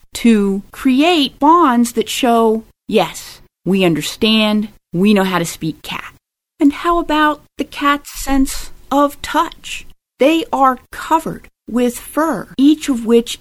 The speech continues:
acts as an antenna to pick up vibrations from the air around them, from the surface they're lying on. This is why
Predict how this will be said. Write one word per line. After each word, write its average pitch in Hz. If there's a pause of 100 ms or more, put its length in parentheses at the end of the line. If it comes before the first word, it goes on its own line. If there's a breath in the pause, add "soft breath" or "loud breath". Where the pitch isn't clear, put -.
(140)
acts 208
as 202
an 185
antenna 180
to 185
pick -
up -
vibrations 247 (260 loud breath)
from 196
the 165
air 240
around 247
them, 247
from 147
the 151
surface 226
they're 226
lying 202
on. 202 (260 soft breath)
This 285
is 220
why 208